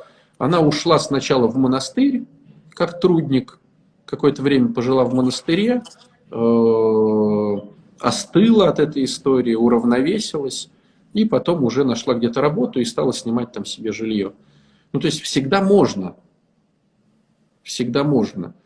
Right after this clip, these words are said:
Просто не так важно. Э, и поэтому мы начинаем разграничивать два понятия:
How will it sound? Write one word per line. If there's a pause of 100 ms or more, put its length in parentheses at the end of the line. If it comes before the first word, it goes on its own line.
(300)
Просто (140)
не
так
важно. (880)
Э,
и (120)
поэтому
мы
начинаем
разграничивать
два
понятия: